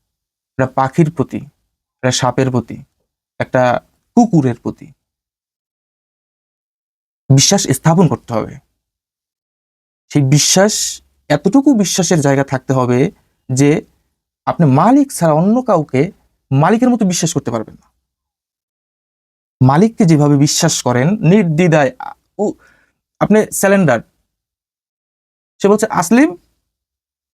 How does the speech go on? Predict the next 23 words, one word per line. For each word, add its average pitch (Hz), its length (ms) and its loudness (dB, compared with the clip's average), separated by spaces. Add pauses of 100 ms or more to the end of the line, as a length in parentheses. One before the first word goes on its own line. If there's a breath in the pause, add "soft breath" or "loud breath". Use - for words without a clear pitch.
স্যালেন্ডার 214 260 2
করো।" 339 280 0 (200)
"আসলাম।" 139 320 0 (560)
"স্যালেন্ডার।" 120 380 -2 (1160)
আমি 202 380 0
স্যালেন্ডার 131 320 -2
করে 117 140 -4
দিছি, 113 220 -12 (520)
কোনো 196 120 2
প্রশ্ন 220 340 -2
নাই, 123 220 0
জিজ্ঞাসা 190 400 0
নাই। 143 120 0
প্রশ্ন 208 240 -2
করতে 226 240 -4
গিয়ে 214 100 2
আপনি 185 120 -4
শয়তান 165 260 0
হয়ে 139 120 2
গেছেন, - 240 -8 (920)
প্রশ্ন 175 260 0
করতে 196 320 -2
গিয়া 175 280 2